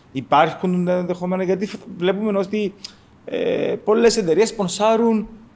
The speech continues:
ε, και αθλητές και ομάδες.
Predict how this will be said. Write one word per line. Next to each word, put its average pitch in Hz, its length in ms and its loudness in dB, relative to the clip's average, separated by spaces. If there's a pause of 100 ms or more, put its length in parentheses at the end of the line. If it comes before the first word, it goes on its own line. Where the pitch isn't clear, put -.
(200)
ε, 190 720 0 (260)
και 254 140 4
αθλητές 175 800 0
και 247 80 -2
ομάδες. 180 800 0